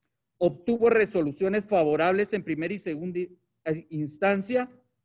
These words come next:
aprovechándose de que el Tribunal de Amparo, como era lo correcto, presumió la validez de los documentos presentados por el amparista.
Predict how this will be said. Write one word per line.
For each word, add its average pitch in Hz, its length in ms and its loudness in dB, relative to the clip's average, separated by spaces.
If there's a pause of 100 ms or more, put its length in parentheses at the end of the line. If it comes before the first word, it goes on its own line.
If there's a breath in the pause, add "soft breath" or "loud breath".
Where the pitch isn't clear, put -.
(840)
aprovechándose 214 840 2
de 208 120 4
que 170 100 -2
el 151 100 -2
Tribunal 160 400 -2
de 220 80 2
Amparo, 180 480 0
como 151 160 -6
era 202 160 2
lo 214 160 0
correcto, 180 500 -2
presumió 185 600 -2
la 233 140 2
validez 170 380 2
de 208 100 -2
los 208 120 -4
documentos 160 540 -6
presentados 156 560 -6
por 180 160 -4
el 139 80 0
amparista. 117 640 -8